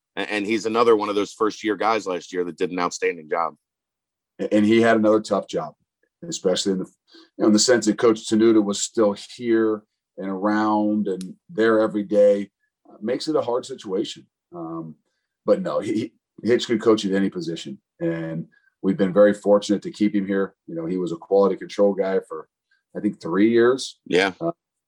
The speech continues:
Speaker 2: you know, and very well could have had plenty of opportunities, could have left again this year for,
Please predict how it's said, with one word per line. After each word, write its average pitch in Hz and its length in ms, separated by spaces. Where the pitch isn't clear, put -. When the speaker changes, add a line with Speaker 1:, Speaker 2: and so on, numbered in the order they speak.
Speaker 2:
you 180 100
know, 92 300
and 170 160
very 107 180
well 101 460
could 98 160
have 87 120
had 107 320
plenty 110 260
of 101 100
opportunities, 101 520
could 120 100
have 107 100
left 110 200
again 101 260
this 117 220
year 92 200
for, 90 220